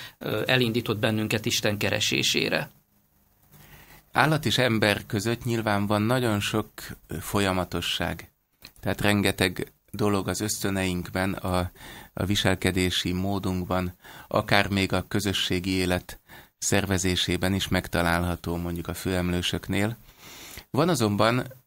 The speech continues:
Speaker 2: sok helyen törés is. Tehát egyszerre kell látnunk azt, amiben hasonlóak vagyunk, vagy a, az állatvilághoz kötődünk, és azt is, amelyben az ember gyökeresen más.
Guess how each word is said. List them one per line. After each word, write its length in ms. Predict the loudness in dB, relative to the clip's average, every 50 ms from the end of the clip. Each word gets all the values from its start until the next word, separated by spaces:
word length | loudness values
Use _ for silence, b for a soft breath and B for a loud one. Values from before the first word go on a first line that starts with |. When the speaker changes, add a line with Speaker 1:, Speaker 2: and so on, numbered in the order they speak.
| _ _ -8
Speaker 2:
sok 300 | -4 0 0 0 0 2
helyen 360 | 2 2 4 4 2 0 0
törés 380 | 0 0 2 2 0 0 -2
is. 260 | -2 -2 -2 -4 -4 -6 _ _ _ _ -20 b b b b b b b _ _ -4
Tehát 180 | -4 -2 -2
egyszerre 540 | -2 -2 -2 0 0 2 0 2 2 0 0
kell 200 | 2 2 2 4
látnunk 560 | 4 4 2 0 0 -2 -4 -4 -4 -4 -4
azt, 340 | -4 -2 -2 -2 -2 -2 0
amiben 640 | 0 0 0 0 0 0 0 0 0 -2 -4 -6 _
hasonlóak 840 | -10 -4 -4 -2 -2 -2 -2 -2 0 0 0 0 0 0 -2 -4 -4
vagyunk, 420 | -4 -4 -2 -2 -2 -4 -4 -4
vagy 180 | -4 -4 -2 0
a, 160 | 0 -2 -2 B B B B B B B B
az 160 | -4 0 2
állatvilághoz 800 | 2 4 2 2 0 0 0 0 2 2 0 0 -2 -4 -4
kötődünk, 640 | -2 -2 -2 -2 0 0 0 2 2 0 0 0 -4 -8 B B B B B B B B B
és 260 | B -4 -2 -2 0
azt 200 | 0 -2 -2 -2
is, 120 | -2 0 0
amelyben 400 | 0 0 0 0 -2 -2 -2 -2
az 120 | -2 0
ember 320 | 0 0 0 0 -2 -2 -2
gyökeresen 640 | -2 -4 -2 -2 -2 -2 -2 -2 0 0 0 0
más. 460 | 2 2 2 2 2 0 -2 -4 -4